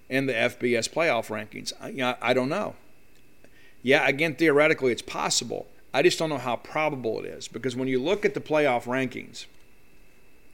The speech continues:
it is, uh, there is a lot of, a lot of hoe to row if you're Mississippi State. It's not just about Ole Miss.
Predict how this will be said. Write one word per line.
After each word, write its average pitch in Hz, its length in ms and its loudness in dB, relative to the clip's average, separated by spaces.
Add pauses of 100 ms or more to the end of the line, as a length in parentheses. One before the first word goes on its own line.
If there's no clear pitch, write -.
(680)
it 151 140 2
is, 143 200 4
uh, 123 340 2 (440)
there 165 300 4
is 156 180 6
a 143 80 2
lot 151 340 2
of, 214 480 -4
a 117 80 -2
lot 151 220 2
of 156 100 0
hoe 175 480 6
to 147 220 -2
row 123 560 4
if 110 140 -8
you're 123 80 2
Mississippi 120 400 -2
State. - 480 -6 (840)
It's - 200 -6
not 170 300 2
just 170 340 6
about 135 400 0 (460)
Ole 127 160 2
Miss. - 500 -2